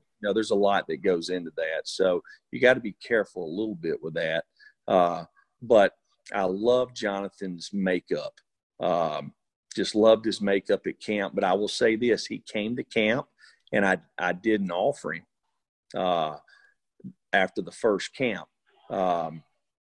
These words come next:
and I told him, I said, "Hey, ten days later, we're gonna have another camp, okay? You've never seen the drills that we've done,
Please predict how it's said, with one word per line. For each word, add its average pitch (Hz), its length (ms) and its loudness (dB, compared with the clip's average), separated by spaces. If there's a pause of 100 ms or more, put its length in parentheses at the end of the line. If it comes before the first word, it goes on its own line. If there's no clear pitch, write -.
(420)
and 107 140 -2
I 90 100 -2
told 139 360 4
him, 95 140 -2
I 90 100 -2
said, 92 240 -2 (220)
"Hey, 92 280 0 (760)
ten 127 260 2
days 113 300 4
later, 98 520 0 (240)
we're 107 200 0
gonna 95 140 0 (120)
have 92 140 0
another 87 340 -4
camp, 90 420 -6 (340)
okay? 87 580 4 (280)
You've 98 180 -2
never 104 280 6
seen 117 300 2
the 107 120 4
drills 101 380 4
that 101 120 -4
we've 104 240 -2
done, 82 420 -2